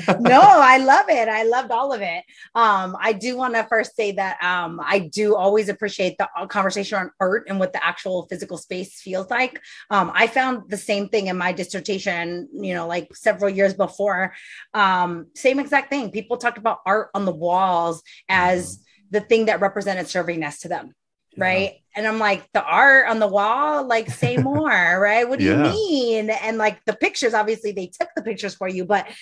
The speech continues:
Speaker 2: um, yeah, it was the, the art that was, like, the art that had, uh, Latinx artists or Chicanx
Speaker 1: Mm-hmm.
Speaker 2: artists, right? That, that, that's where people felt, um, you know, the most at home, or the most where it felt like an H S I.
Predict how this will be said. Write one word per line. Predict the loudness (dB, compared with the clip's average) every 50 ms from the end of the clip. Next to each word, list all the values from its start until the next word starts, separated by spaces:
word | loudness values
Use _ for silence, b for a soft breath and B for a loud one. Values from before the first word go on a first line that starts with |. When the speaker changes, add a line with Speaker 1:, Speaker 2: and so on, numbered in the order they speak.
| B B B B B B B
Speaker 2:
um, | 2 4 4 4 4 2 -2 -4 -6 -8 -10 -12 -8 -4
yeah, | -4 -2 -2 0 0 0 2
it | 2 2
was | 2 2 0 0 -2
the, | -4 -4 -2 -4 -8 -4 -4
the | -6 -6 -4
art | -2 0 0 0 0
that | -4 -4 -2
was, | -4 -4 -4
like, | -4 -6 -6 -8 _ _ _
the | -10 -10 -10 -8 -4
art | -4 -4 -4 -4
that | -6 -8 -8
had, | -6 -4 -4 -4 -4 -4 -6 -8
uh, | -8 -8 -8 -8 -8
Latinx | -8 -8 -8 -8 -8 -12 -12 -12 -10 -2
artists | 0 2 2 4 4 2 2 2 0 -2 -4
or | -6 -6 -6 -8 B B B B B -12
Chicanx | -8 -6 -6 -6 -6 -8 -8
Speaker 1:
Mm-hmm. | -2 2
Speaker 2:
artists, | 2 4 4 4 4 6 6 6 6 4 0 -2
right? | -6 -6 -6 -6
That, | -8 -8 -8 -8 -6 -4
that, | -4 -4 -4 -6 -8 -4
that's | 0 0 0 0 0 -4 -16 -20 -20 -12
where | -6 -6 -6 -6
people | -6 -10 -14 -10 -8 -10
felt, | -10 -8 -8 -8 -6 -6 -6 -8 -10 -12
um, | -12 -10 -10 -8 -8 -10 -10 -12 _ b b b b b b -8
you | -4
know, | -4 -4 -4 -4
the | -6 -6 -6
most | -4 -2 -2 -4 -4 -6 -8 -12 -8 -6
at | -4 -4 -4 -4
home, | -4 -4 -4 -2 -2 0 2
or | 4 4 4 4 4
the | 2 2
most | 2 2 2 2 2 0 -4
where | -6 -6
it | -4
felt | -4 -4 -4 -4
like | -6 -8
an | -8 -8
H | -8 -8 -10 -10 -12
S | -10 -4 0
I. | 0 2 2 2 0 -2 -4 -6 -8